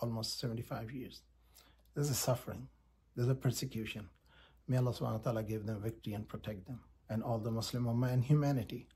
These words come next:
We ask for love and peace for whole humankind. So Allah, we pray that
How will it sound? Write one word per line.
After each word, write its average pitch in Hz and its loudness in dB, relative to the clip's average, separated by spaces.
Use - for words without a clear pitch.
We 127 2
ask 123 4
for 113 0
love 123 0
and 117 -2
peace 127 0
for 117 -2
whole 135 4
humankind. 110 -2
So 127 -2
Allah, 135 6
we 123 4
pray 147 4
that 127 2